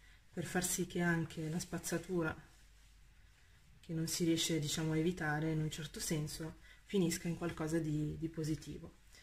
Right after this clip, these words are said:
Eh, che altro dire? Eh, essendo materiale naturale a contatto con la pelle il bambino sentirà bagnato, se volete invece, eh, mettere un velino stay dry per tenere la pelle asciutta, eh,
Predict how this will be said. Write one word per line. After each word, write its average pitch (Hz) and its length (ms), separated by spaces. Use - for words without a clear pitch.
Eh, 208 680
che - 140
altro 226 240
dire? 170 600
Eh, 175 360
essendo 202 340
materiale 196 400
naturale 190 680
a 165 100
contatto 175 380
con 180 100
la 175 80
pelle 175 220
il 160 80
bambino 165 300
sentirà 175 360
bagnato, 190 600
se - 200
volete 175 380
invece, 165 560
eh, - 220
mettere 160 640
un 165 180
velino 175 340
stay 170 240
dry 165 260
per 160 120
tenere 170 240
la 190 100
pelle 220 220
asciutta, 160 540
eh, 156 200